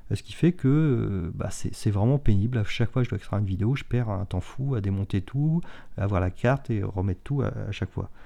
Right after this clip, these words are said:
Donc il y a, il y a une volonté, euh, de la part de GoPro de fournir une feature, mais pour imposer cette fonctionnalité qui peut être intéressante pour certaines personnes, mais que pour plein de personnes, le simple transfert par un câble qui existe depuis, euh,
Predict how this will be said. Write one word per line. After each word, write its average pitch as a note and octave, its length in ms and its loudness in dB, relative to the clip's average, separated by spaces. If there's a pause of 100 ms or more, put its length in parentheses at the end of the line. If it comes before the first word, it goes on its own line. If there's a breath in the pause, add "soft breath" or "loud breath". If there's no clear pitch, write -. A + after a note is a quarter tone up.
(400 loud breath)
Donc C3+ 200 4
il D#3 60 8
y - 40 4
a, - 40 -8
il C3 60 4
y D3 40 8
a D#3+ 40 8
une F3 100 10
volonté, G3+ 800 6
euh, A#2 300 2
de A2+ 100 2
la A#2+ 100 4
part B2 160 2
de A#2+ 100 2
GoPro E3 600 2 (160)
de A#2 140 0
fournir F3+ 640 2
une C#3 80 6
feature, E3+ 380 6 (100)
mais C3 180 6 (1000)
pour - 240 6
imposer F#3 480 10
cette C#3+ 180 2
fonctionnalité B2+ 460 2
qui - 120 -6
peut B2+ 100 8
être - 240 2
intéressante C3+ 420 2
pour A2+ 100 4
certaines G#2 340 0
personnes, D3 440 2 (540 loud breath)
mais A#2 80 2
que - 100 -2
pour - 280 -4
plein D3+ 160 4
de C#3 40 2
personnes, C#3+ 460 4
le A2+ 80 2
simple D3 440 0
transfert - 380 0
par G2 200 0
un G2+ 60 2
câble C#3 260 0
qui - 120 -4
existe A2 260 -2
depuis, A#2 440 2
euh, F#2+ 180 -2